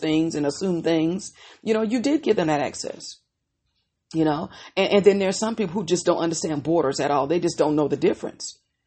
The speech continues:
between, you know, leadership and a person's personal life.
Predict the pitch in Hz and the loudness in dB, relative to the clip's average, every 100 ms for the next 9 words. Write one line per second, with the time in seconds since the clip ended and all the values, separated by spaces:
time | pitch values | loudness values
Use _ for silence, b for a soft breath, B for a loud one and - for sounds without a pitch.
0 | _ - 156 175 165 147 143 147 _ _ | _ -4 -2 2 4 4 0 -4 _ _
1 | - 175 143 123 117 156 190 170 - 165 | 0 2 2 0 2 4 4 2 0 0
2 | 151 B B 170 156 - 170 160 147 - | 0 B B 2 2 4 2 2 -4 -6
3 | - _ - 180 175 180 185 247 311 - | -12 _ 2 4 4 2 2 2 0 -8